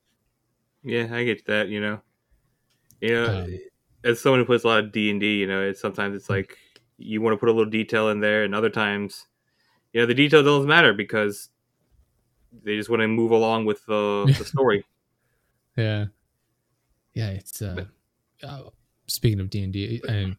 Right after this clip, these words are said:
Speaker 2: you mentioned that you, you play a lot of the, what were your, what kind of inspirations do you go back to when you're writing? Like, maybe we'll use the book as an example. Like, I know you said you're, like,
Speaker 1: <clears throat>
Speaker 2: into anime and things like that. Anime
Speaker 1: Oh, yeah.
Speaker 2: Logic with the big four
Speaker 1: Yeah.
Speaker 2: story behind the school.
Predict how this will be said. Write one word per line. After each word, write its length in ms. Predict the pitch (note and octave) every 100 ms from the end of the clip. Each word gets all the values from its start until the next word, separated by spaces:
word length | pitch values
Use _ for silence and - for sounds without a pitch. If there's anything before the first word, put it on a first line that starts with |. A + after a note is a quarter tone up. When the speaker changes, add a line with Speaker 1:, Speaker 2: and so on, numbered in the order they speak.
| -
Speaker 2:
you 140 | C#3
mentioned 400 | G#2+ G2 - F#2+
that 60 | F#2+
you, 120 | G#2+
you 180 | C3 A#2+
play 160 | - G2
a 40 |
lot 160 | F#2+ F#2+
of 60 | F#2+ G#2+
the, 80 | - _ _
what 180 | B2 C#3
were 120 | D3+
your, 220 | B2+ A2 - _ -
what 120 | B2+
kind 180 | C#3+ A#2
of 80 |
inspirations 800 | A#2+ B2 - G#2 G2+ - F#2+ F#2
do 80 | G#2
you 60 | G2
go 160 | G2
back 280 | F#2+ F2+ F#2+
to 140 | - G2+
when 240 | F#2+ F#2+
you're 140 | F#2+ F2+
writing? 440 | F2+ F#2 F#2 F#2+ - -
Like, 120 | G2+ -
maybe 280 | C3 B2+ A2 -
we'll 140 | A#2+ A#2
use 140 | G#2
the 80 | G2+
book 180 | G2+ G#2
as 140 | G#2
an 80 | G2
example. 520 | G2 - F#2 F#2+ F#2+
Like, 220 | G2 G2 _ _ _ _ _ _ _ -
I 80 |
know 80 | G2+
you 120 | G2
said 180 | F#2+ G#2
you're, 100 | F#2+
like, 140 | F#2+ F#2+ -
Speaker 1:
<clears throat> 160 | _ -
Speaker 2:
into 180 | A2 G2
anime 320 | F#2 F#2+ F#2
and 140 | F2+ F2+
things 200 | G#2+ F#2+
like 140 | F#2
that. 360 | F#2 F#2 F#2+ - _ _ -
Anime 220 | G#2 G2+
Speaker 1:
Oh, 80 | G2+
yeah. 100 | G2 F#2
Speaker 2:
Logic 320 | G2 G2 -
with 140 | G2+
the 60 | G#2
big 260 | G2+ F#2+ G2+ _ _
four 280 | - A#2 C3+
Speaker 1:
Yeah. 160 | C3+ A#2
Speaker 2:
story 160 | G2
behind 260 | G2 G2 F#2+
the 60 | F#2+
school. 360 | - G2 G2